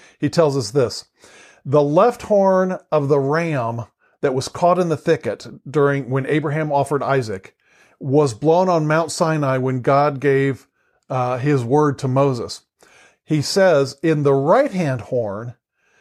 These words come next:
uh, i-, the right-hand horn of the ram's, uh, ram's horn that was caught when I, Abraham offered Isaac in Genesis twenty-two, the right-hand horn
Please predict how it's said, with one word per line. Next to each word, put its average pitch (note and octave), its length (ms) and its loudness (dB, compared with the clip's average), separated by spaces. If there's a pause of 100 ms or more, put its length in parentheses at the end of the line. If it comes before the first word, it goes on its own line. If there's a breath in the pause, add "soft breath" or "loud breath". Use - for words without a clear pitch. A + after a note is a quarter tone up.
(280)
uh, C3+ 480 -4
i-, F3+ 280 -10
the D3+ 220 -2
right-hand F3+ 460 2
horn C3+ 280 -2
of D3+ 240 -2
the E3+ 80 2
ram's, D#3 640 -2 (380)
uh, C#3 160 -2
ram's D3 340 0
horn C#3+ 200 2
that C#3+ 80 -4
was B2+ 120 -10
caught D#3 400 0
when C3+ 260 -2 (400)
I, D3 320 2
Abraham D3+ 320 0
offered C#3+ 240 0
Isaac B2+ 480 -2 (180)
in B2 260 -6
Genesis B2+ 380 -4
twenty-two, C3+ 520 -8 (380 soft breath)
the A#2+ 100 -6
right-hand F3+ 540 2
horn A#2+ 440 -4